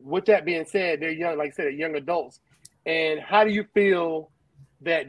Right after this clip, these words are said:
uh, do you ever feel the frustration of being able to introduce them to the world? And do you feel, do you ever feel like,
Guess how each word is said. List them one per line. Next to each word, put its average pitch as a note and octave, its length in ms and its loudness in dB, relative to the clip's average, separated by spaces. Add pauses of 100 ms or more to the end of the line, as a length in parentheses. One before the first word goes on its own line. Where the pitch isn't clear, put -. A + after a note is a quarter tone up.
(120)
uh, D#3+ 80 2
do D#3+ 100 -4
you F#3 160 2
ever G3 140 2
feel G#3 180 4
the F3 180 0
frustration F3 840 -4 (500)
of D3+ 180 -2
being F3 240 0
able D#3+ 220 -2
to D3+ 220 -12
introduce E3 400 -6
them D#3 160 -6
to D#3+ 120 -6
the C#3+ 60 -4
world? D3 560 0 (840)
And C#3+ 140 2
do E3+ 80 -6
you E3 120 -8
feel, F#3 280 4
do D#3+ 80 -4
you F#3 100 0
ever E3 180 -6
feel F3+ 240 2
like, D#3 300 0